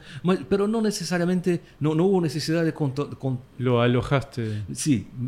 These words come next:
Speaker 1: lo alojé, exacto.
Speaker 2: Sí.
Speaker 1: Y, y después hablamos de eso,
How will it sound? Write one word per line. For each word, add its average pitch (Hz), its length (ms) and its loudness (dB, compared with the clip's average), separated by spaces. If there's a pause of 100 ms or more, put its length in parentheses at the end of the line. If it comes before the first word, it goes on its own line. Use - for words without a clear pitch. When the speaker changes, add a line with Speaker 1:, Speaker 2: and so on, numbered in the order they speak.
Speaker 1:
lo 131 120 -2
alojé, 104 400 -4
exacto. 101 380 -8
Speaker 2:
Sí. 127 120 -12 (400)
Speaker 1:
Y, 117 640 -2
y 117 140 -6
después - 500 -2 (220)
hablamos 131 480 0
de 98 160 -6
eso, - 180 -14